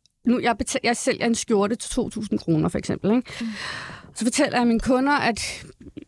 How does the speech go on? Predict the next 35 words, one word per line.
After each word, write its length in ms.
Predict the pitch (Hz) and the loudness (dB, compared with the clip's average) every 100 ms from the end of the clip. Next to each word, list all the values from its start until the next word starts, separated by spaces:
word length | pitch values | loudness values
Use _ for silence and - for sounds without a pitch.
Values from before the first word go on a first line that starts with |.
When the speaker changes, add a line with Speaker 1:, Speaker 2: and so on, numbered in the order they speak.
| - - | -8 -2
Speaker 1:
ifølge 280 | - 240 | 2 4
min 120 | 254 214 | 4 2
revisor 340 | 220 233 247 | 2 2 0
kan 80 | 254 | 0
jeg 80 | - | 0
tage, 120 | 233 | 0
tage 140 | 233 | 2
en 60 | 214 | 2
tredjedel 540 | - 220 240 208 - | 2 2 4 2 -2
ud 160 | - 165 123 - _ _ | 0 -2 -2 -16 _ _
Speaker 2:
Mm. 60 | 214 | 0
Speaker 1:
til 100 | 214 | 2
mig 100 | 170 | 4
selv, 160 | 156 - - - - | 0 -4 -12 -14 0
efter 260 | 185 - 175 | 2 2 0
der 80 | |
er 40 | 139 | 0
betalt 260 | 147 - | -4 -10
skat 300 | - 240 262 - | -2 2 2 0
og 60 | - | -2
moms 380 | 196 233 208 | 2 2 0
og 60 | - - | -6 -2
udgifter 440 | 226 226 233 - | -2 0 -2 -2
og 60 | - | 0
alle 140 | 220 | 2
de 60 | 202 | 2
her 60 | 170 | -2
ting. 180 | - - - - - - | -6 -10 -16 -16 -6 2
Øh, 260 | 226 220 214 | 4 4 4
så 100 | 247 | 2
en 80 | |
tredjedel 460 | - 269 262 240 - | 2 4 4 2 -4
cirka 300 | - 180 175 | -2 0 0
af 60 | |
den 120 | 160 | 0